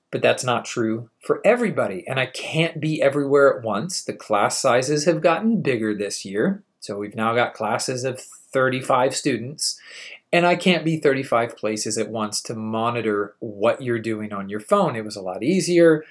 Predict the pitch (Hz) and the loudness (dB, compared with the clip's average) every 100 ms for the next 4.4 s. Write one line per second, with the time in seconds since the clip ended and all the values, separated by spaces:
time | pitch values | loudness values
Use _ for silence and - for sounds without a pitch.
0 | - - 123 113 107 101 98 - 170 170 | -20 -14 -6 -2 0 0 -4 2 6 8
1 | 156 147 - _ 143 156 160 151 156 135 | 8 4 -10 _ -4 2 4 4 2 -2
2 | 120 123 110 - 113 110 98 - - 135 | 0 0 0 -2 -4 -2 -2 -4 -10 -8
3 | 123 110 107 101 - 240 262 165 - - | -8 -4 -2 -2 -2 -2 0 -2 -6 -14
4 | - - 127 - | -10 -2 0 0